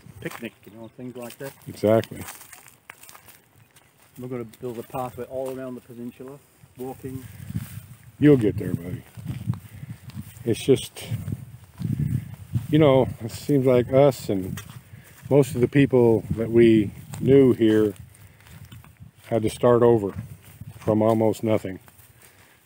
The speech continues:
Speaker 2: after the typhoon, and, uh, Mike and Bonnie, God bless them, they, they were no exception. I mean, they had a nice screened-in porch there, and <sighs> there was just so much de-, devastation from that storm.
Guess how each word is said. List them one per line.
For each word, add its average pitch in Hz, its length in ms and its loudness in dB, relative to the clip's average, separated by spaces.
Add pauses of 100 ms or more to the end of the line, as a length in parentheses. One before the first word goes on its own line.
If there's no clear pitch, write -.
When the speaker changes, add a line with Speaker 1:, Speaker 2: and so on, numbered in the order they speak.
(120)
Speaker 2:
after 101 300 -2
the 95 100 -2
typhoon, 101 640 0 (260)
and, 95 400 -8 (1040)
uh, 107 320 -8 (240)
Mike 104 260 0
and 104 120 -2
Bonnie, 104 320 4
God 101 240 2
bless 107 220 2
them, 107 100 -2
they, 104 220 -2 (800)
they 113 80 -4
were 117 100 0
no 120 180 6
exception. 113 540 0
I - 20 -4
mean, 104 200 0
they 110 80 2
had 120 160 4
a 120 100 4
nice 110 320 0
screened-in 117 640 2
porch 113 480 0
there, 113 400 4
and 90 180 -4 (1200)
<sighs> - 20 -16
there - 520 -12
was 110 80 -4
just 107 240 -4
so 120 200 6
much 113 260 -2
de-, 110 180 2
devastation 104 720 0
from 98 200 -8
that 95 180 -10
storm. 95 420 -8